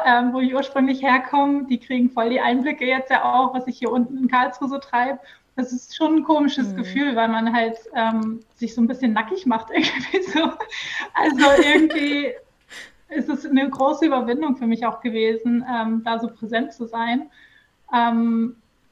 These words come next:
Speaker 1: ich mache es auch nicht unbedingt nur, weil ich denke, "Oh, ich muss, ich muss, ich muss, ich muss irgendwie, ich will
Speaker 2: Mhm.
Speaker 1: auch jetzt nicht unbedingt Follower generieren." Also ich will gar nicht so sichtbar <laughs> werden. Aber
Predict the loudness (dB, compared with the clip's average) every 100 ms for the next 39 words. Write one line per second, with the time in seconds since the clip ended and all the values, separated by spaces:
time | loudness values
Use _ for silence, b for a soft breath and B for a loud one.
0 | _ -10 4 4 6 0 0 0 0 4
1 | 4 4 0 4 4 4 2 0 0 -4
2 | 0 0 0 -2 -4 2 2 2 0 2
3 | 2 -2 2 2 2 -4 -2 -2 -2 -6
4 | 0 0 0 -4 -6 -6 -6 -2 0 2
5 | 0 0 0 2 2 0 0 -2 -2 -2
6 | _ -6 -2 2 0 0 -4 -2 -2 -2
7 | -6 -2 0 2 2 0 -2 -4 -2 -4
8 | -4 -2 0 2 4 4 2 0 B B
9 | B B _ _ 6 6 6 4 2